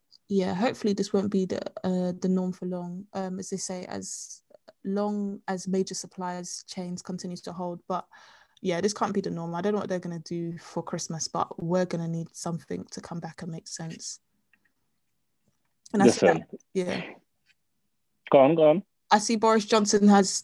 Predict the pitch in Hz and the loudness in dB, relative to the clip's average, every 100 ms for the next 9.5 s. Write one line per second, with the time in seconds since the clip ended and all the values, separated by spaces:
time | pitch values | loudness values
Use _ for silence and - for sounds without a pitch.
0 | - - - _ - - - 214 208 214 | -6 -8 -8 _ -4 -2 2 6 6 8
1 | 190 - 208 202 202 196 - 202 190 180 | 6 6 6 6 6 4 4 4 4 2
2 | - - _ _ - - 202 202 190 185 | -2 -12 _ _ -16 -4 2 2 2 0
3 | 190 170 - 190 - 196 190 185 190 - | -4 -6 -6 -4 2 2 2 0 -4 -4
4 | 190 185 202 208 202 190 - 202 190 185 | -4 -4 -2 -4 -2 -4 -2 -2 -2 -2
5 | 185 190 190 185 175 - 190 190 190 190 | -6 -6 -6 -4 -4 -2 0 0 -4 -6
6 | 190 190 180 180 185 185 185 180 202 185 | -6 -6 -6 -6 -6 -6 -8 -8 -8 -8
7 | - 170 - 190 - 185 190 180 - 190 | -8 -8 -8 -8 -10 -8 -8 -6 -4 -4
8 | 180 180 180 - 180 - 185 180 185 180 | -2 -6 -6 -6 -6 -6 -6 -6 -6 -8
9 | - 190 - - 185 | -8 -10 -10 -10 -10